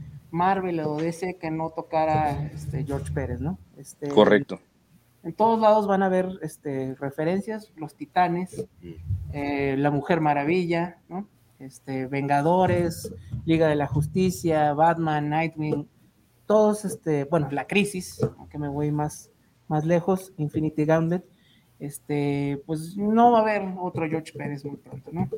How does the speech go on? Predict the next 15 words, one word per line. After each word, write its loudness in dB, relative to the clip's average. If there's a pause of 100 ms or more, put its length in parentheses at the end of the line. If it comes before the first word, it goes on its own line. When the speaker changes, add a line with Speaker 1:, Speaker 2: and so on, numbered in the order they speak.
(160)
Speaker 2:
No. -2
Speaker 1:
Este, -6 (920)
pues -4
sí, 0 (160)
hasta 0
Speaker 2:
De 4
Speaker 1:
donde 0
esté, -2 (220)
pues, -16
un, -8 (320)
un -18
saludo -6
a -14
George -16
Pérez. -12